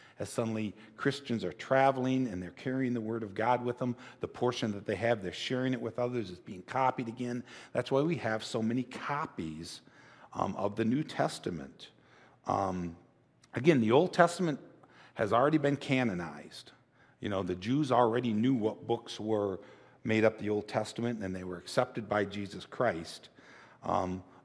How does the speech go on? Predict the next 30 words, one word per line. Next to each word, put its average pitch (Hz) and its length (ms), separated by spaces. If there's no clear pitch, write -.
but 104 240
i-, 107 160
it's, 110 220
it's, - 360
it's 113 100
primarily 196 520
the 117 120
New 139 180
Testament 92 640
that 95 120
we 92 100
really 123 260
want 113 200
to 104 60
look 110 260
at 95 200
to 104 80
see 113 180
how 104 280
God 104 420
has - 180
kept - 240
it 95 80
together. 92 580
Um, 117 220
and 127 140
there 165 180
are 143 60
many 165 340
reasons 117 1080